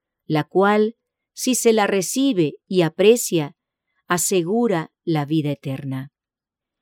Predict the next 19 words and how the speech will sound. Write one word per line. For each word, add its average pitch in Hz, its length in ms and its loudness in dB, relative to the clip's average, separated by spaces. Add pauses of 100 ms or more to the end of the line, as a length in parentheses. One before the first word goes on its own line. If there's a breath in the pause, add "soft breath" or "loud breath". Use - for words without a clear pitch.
(200)
Vosotros 262 600 2
sois 269 360 -2
seres 254 340 0
sujetos - 640 -2
a 190 260 2
hábitos, 151 580 -6 (320)
y 214 120 -2
debéis 226 420 4
recordar 208 800 0 (200)
que 220 120 8
los 202 300 0 (120)
hábitos 262 600 0
correctos 214 880 0 (140)
son 294 320 -2
bendiciones, 233 1120 0 (420)
tanto 320 460 0
en 180 100 2
sus 165 280 -6
efectos 247 800 0